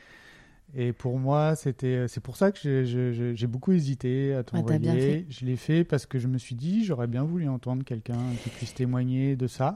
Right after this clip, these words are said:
Speaker 2: <laughs> C'est, c'est ça qui est intéressant, c'est qu'il y a... La sexualité prend beaucoup de place dans son vide chez toi.
Speaker 1: Mais carrément.
Speaker 2: <laughs> C'est,
Speaker 1: Mais
Speaker 2: tu
Speaker 1: en
Speaker 2: vois.
Speaker 1: fait, elle est hyper présente depuis, euh, depuis l'adolescence, en fait.
Speaker 2: Ouais.
Speaker 1: Mais par, euh,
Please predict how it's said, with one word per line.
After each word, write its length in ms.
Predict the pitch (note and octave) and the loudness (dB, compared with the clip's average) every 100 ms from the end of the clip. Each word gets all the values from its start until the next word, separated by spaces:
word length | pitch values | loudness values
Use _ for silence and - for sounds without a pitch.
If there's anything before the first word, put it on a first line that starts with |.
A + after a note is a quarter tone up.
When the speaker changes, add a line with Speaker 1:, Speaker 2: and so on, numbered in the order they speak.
| - | -2
Speaker 2:
<laughs> 140 | - E3 | 2 6
C'est, 240 | - F3+ | 10 10
c'est 180 | E3 E3 | 10 4
ça 120 | - | 4
qui 140 | E3+ D#3+ | 0 0
est 140 | D3+ - | -2 -2
intéressant, 320 | D#3+ D#3 D#3+ F#3+ | 0 2 2 2
c'est 160 | F3 | 2
qu'il 100 | E3+ | 4
y 40 | C#3+ | 4
a... 60 | - - - - - | 2 -14 -20 -20 -2
La 80 | D#3+ | 0
sexualité 400 | E3+ F3 E3 G3 | 4 6 6 4
prend 200 | - F3 | 0 2
beaucoup 500 | E3 D#3 D#3 G3+ - | 2 2 2 2 0
de 80 | - | -4
place 300 | - G3 G3+ | 4 6 6
dans 140 | F#3+ F3 | 4 0
son 180 | - E3+ | 2 2
vide 300 | E3 F#3+ E3+ | 4 2 0
chez 160 | - | -4
toi. 180 | - E3 F#3+ - - - A2 | 4 4 4 -6 -16 -10 2
Speaker 1:
Mais 120 | A2+ | 4
carrément. 380 | C#3 A#2 A#2 A#2+ | 4 4 0 -2
Speaker 2:
<laughs> 40 | A#2+ | 4
C'est, 520 | F#3 F3 E3+ E3 E3 | 10 12 12 12 10
Speaker 1:
Mais 80 | B2 | 8
Speaker 2:
tu 60 | |
Speaker 1:
en 60 | F3 | 4
Speaker 2:
vois. 100 | F#3 | 4
Speaker 1:
fait, 200 | D#3+ D3+ | 4 4
elle 100 | C#3+ | 4
est 120 | C3 - | 2 0
hyper 360 | D#3+ D#3+ D#3+ - | -2 2 2 2
présente 680 | - C#3+ D#3+ F3+ - - _ _ _ _ _ - _ - | 2 4 4 2 0 -12 _ _ _ _ _ -20 _ -6
depuis, 560 | B2 C3+ - D#3 E3 E3 | 0 0 0 0 4 6
euh, 680 | C#3+ C3 B2 B2 A#2+ A#2 A#2 | 8 6 6 4 4 2 0
depuis 300 | A2+ A2+ - | 0 -4 -2
l'adolescence, 640 | A#2 A2 G#2+ A2 C3+ C#3 | -2 0 -2 -4 -4 -4
en 60 | A#2+ | -6
fait. 200 | - A#2+ - F3+ | -10 -12 -4 0
Speaker 2:
Ouais. 180 | F3+ C3 | 0 2
Speaker 1:
Mais 280 | B2 A#2+ | 2 2
par, 300 | A2+ B2+ A#2+ A2+ | 0 0 2 0
euh, 640 | A2+ A2+ A2+ A2+ A#2 | 0 0 -2 -2 -4